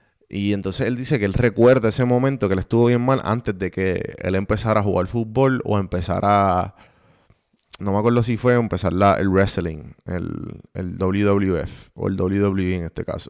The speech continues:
Y pues una de las cosas que él dice que le gusta hacer cuando está en sus momentos de introspección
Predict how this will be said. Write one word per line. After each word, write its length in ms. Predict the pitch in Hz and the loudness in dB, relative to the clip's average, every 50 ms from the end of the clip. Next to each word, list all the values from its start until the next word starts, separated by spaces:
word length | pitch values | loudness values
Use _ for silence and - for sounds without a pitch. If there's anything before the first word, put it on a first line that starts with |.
| - - _ | -16 -12 _
Y 80 | - 101 | -6 -4
pues 120 | 98 98 | -2 -2
una 140 | 98 95 95 | -2 -2 -2
de 40 | 101 | -2
las 120 | 107 113 - | -2 -4 -4
cosas 220 | 123 113 120 120 | -8 -8 -8 -8
que 120 | - - | -8 -8
él 80 | 117 117 | -8 -6
dice 240 | 110 120 117 127 107 | -6 -6 -6 -6 -6
que 80 | - | -6
le 100 | 87 82 | -6 -6
gusta 300 | 87 98 101 101 - 110 | -4 -4 -6 -4 -2 -2
hacer 320 | 107 - - 120 107 107 - | -2 0 0 0 0 0 -2
cuando 240 | - 98 92 87 85 | -2 -2 -2 -2 -4
está 960 | - _ - 87 85 87 90 95 95 98 101 98 95 95 95 92 90 - - - - - _ _ _ _ - | -8 _ -4 -4 -2 -2 0 0 0 0 0 0 0 -2 -2 -2 -4 -6 -6 -10 -12 -18 _ _ _ _ -8
en 120 | 92 104 | -8 -6
sus 120 | 101 107 101 | -4 -4 -2
momentos 420 | 104 98 98 101 104 - 110 113 | -2 -2 -2 -2 -2 -4 -4 -4
de 140 | 101 110 104 | -2 -2 -2
introspección 1080 | 110 104 - - - - 104 - _ - 107 - - - - 120 110 101 95 92 | -4 -6 -8 -8 -6 -6 -8 -6 _ -4 -4 -4 -6 -4 -2 0 0 0 -2 -6